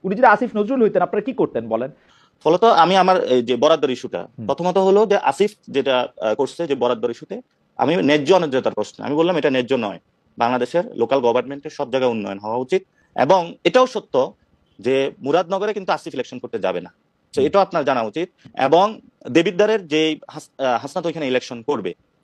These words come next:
Speaker 2: এবং বাংলাদেশের যারা এই উপদেষ্টা থেকে শুরু করে অনেক যারা ফিউচার মন্ত্রী এমপি হবে,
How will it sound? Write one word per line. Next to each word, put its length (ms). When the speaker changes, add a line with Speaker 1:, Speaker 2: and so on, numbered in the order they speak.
Speaker 2:
এবং 180
বাংলাদেশের 500
যারা 220
এই 160
উপদেষ্টা 600
থেকে 160
শুরু 200
করে 240
অনেক 380
যারা 140
ফিউচার 360
মন্ত্রী 260
এমপি 220
হবে, 340